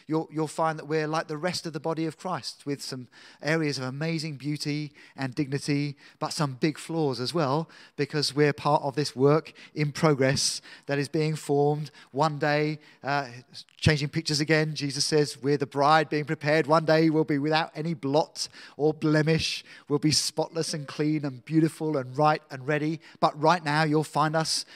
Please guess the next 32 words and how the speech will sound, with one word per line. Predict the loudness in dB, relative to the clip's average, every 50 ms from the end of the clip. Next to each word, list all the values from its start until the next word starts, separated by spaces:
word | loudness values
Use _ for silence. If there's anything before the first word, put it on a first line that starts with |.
| -14 -6
with | -4 -2 2
all | 2 4 6 6 6
our | 4 2 0
imperfections | -2 -6 -8 -10 -8 -8 -8 -8 -8 -10 -12 -12 -10 -10 -8
as | -8 -4 0
well | 2 4 6 6 4 4 2 -2 -8 -18 -16 -6
as | 0 2 2 2 2 0 -2 -6 -10 -14 -20 -8 _
all | 2 4 4 6 6 4 2 0 -4 -10 -16 -8 -6
the | -4 -4
beauty. | 0 2 2 2 2 2 0 -2 -4 -6 _ _ _ _ _ _ _ _ _ 4
But | 6 6 6
we | 6
see | 6 8 8 8
it | 8
in | 8
the | 6 6
positive | 6 6 6 6 4 2 0 2
too. | 4 6 6 6
Maybe | 6 4 2 4 4 4
we'll | 6 6 4 4
just, | 4 0 -2 -2 -4 -6 -12 -18 -20 -18 -6 0
uh, | 2 4 4 4
round | 4 2 2 4 2 2
up | 0 0
with | -2 0
these | 0 0 0 0
and | 0 0
then | -2 -2
come | -2 -4 -6 -6
to | -6
some | -6 -6 -6 -6
application | -6 -8 -8 -8 -6 -4 -4 -4 -4 -6 -8 -10 -12